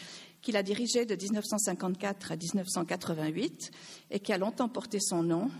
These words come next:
et, à vrai dire, qui le porte encore, l'école Pahu. Il a également été membre et président du Grand Conseil vaudois en dix-neuf cent septante-trois.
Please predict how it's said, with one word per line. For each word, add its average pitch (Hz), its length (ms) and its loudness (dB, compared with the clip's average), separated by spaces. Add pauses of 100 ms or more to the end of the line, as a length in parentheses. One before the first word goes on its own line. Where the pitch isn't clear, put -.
(140)
et, 185 100 2
à 170 80 0
vrai 180 160 0
dire, 196 220 -2
qui - 140 -8
le 147 120 0
porte 202 320 -4
encore, 185 460 0 (100)
l'école 202 440 0 (120)
Pahu. - 380 -2 (720)
Il 196 120 2
a 180 60 4
également 208 380 2
été 190 240 0
membre 196 320 0
et 160 60 -4
président 185 680 -2
du - 160 -4
Grand 190 180 2
Conseil 190 360 0
vaudois 165 440 -2
en - 80 -2
dix-neuf 170 320 -2
cent 165 120 0
septante-trois. - 580 -6